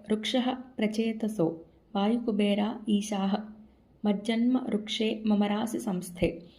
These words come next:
సోమోపరాగం సమయంతు సర్వే అను శ్లోకాన్ని పదకొండు సార్లు చదువుకొని అశ్వత్థ అంటే రావి చెట్టుకు ప్రదక్షిణలు చేసి నమస్కరించాలి. గ్రహణ ఫలితం.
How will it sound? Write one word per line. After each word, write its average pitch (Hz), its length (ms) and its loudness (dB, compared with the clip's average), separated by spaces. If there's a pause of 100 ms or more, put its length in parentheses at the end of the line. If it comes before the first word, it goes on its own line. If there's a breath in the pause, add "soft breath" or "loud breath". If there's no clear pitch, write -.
(280 loud breath)
సోమోపరాగం 226 840 2 (180)
సమయంతు 220 460 2
సర్వే 170 380 -2 (320)
అను 185 220 2
శ్లోకాన్ని 190 520 2 (440 loud breath)
పదకొండు 254 380 2
సార్లు 202 380 0
చదువుకొని 185 480 0 (260)
అశ్వత్థ 220 440 -4 (200)
అంటే 170 260 -2 (380 loud breath)
రావి 202 240 0
చెట్టుకు 226 340 -4
ప్రదక్షిణలు 180 500 -2 (100)
చేసి 170 200 -2 (120)
నమస్కరించాలి. 151 760 0 (1040 soft breath)
గ్రహణ 226 300 4
ఫలితం. 160 400 0